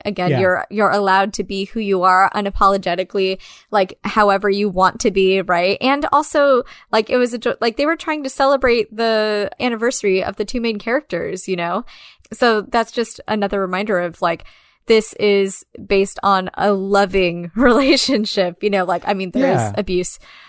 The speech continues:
Speaker 1: Ugh. But yeah, like, that's, that this is at the center of that, you know?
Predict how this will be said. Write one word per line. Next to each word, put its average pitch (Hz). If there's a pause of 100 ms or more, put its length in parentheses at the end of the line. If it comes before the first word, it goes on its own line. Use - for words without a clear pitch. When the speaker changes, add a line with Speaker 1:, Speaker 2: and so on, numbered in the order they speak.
(140)
Speaker 1:
Ugh. 202 (480)
But 240
yeah, 208
like, 196
that's, 214
that 196
this 220
is 202
at 190
the 185
center 180
of 180
that, -
you 202
know? 180